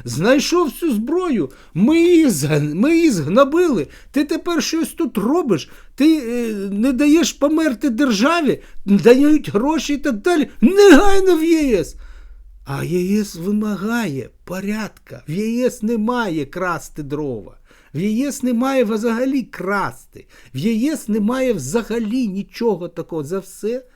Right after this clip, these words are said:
потрібно платити. Хтось скаже мені: «А у нас зарплати». А це, друзі, уже до кожного питання. А чому? Пенсії такі.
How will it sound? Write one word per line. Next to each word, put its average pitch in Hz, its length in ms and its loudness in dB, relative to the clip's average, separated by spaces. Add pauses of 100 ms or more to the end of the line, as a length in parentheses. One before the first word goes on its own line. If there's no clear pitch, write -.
(220)
потрібно 170 720 -12
платити. - 540 -16 (240)
Хтось - 300 -8
скаже 233 300 -6
мені: 233 240 -6
«А 226 100 -8
у 233 140 -6
нас 254 220 -2
зарплати». 247 580 -2 (260)
А 202 100 -12 (120)
це, - 260 -8
друзі, 208 460 -8 (100)
уже 156 360 -8
до 127 180 -6
кожного 208 640 -4
питання. 160 1080 -10 (720)
А 190 140 -2
чому? 311 800 -2 (1600)
Пенсії 185 600 2
такі. 135 460 -16